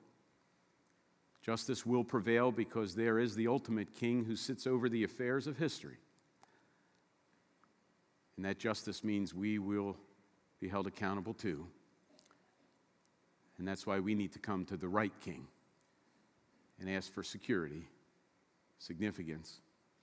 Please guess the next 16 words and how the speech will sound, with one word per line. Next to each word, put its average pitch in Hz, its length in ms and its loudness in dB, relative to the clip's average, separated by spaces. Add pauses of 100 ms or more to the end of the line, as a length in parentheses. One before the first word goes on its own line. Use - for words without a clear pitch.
(640)
and 82 80 -10
forgiveness. - 600 -6 (2250)
And 92 100 -2
once 117 240 0
those 113 240 2
are 110 60 0
granted, 98 560 -2 (1400)
we 110 80 2
need 104 160 2
to 92 80 2
hear 98 180 2
from 90 180 -4
you. 90 280 -2 (880)
"Now 90 100 -2
follow 101 380 0
me 69 320 -2